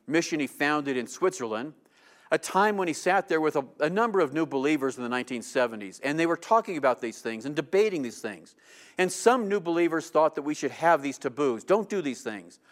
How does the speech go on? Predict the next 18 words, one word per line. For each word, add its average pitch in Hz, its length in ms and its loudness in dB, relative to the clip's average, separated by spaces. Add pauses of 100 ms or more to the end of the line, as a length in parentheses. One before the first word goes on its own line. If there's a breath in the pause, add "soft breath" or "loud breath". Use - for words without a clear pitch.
(240 soft breath)
But 190 140 6
others, 208 400 6
on 147 100 2
the 139 80 2
other 190 220 4
hand, 139 240 -4
said, 143 200 2
"But 170 120 -4
there's 202 200 2
freedom. 175 520 0
We 151 160 -2
are 180 240 4
free 240 280 -2
to 208 80 0
engage 190 380 2
in 156 80 -6
certain 127 300 -2
activities." 104 640 -8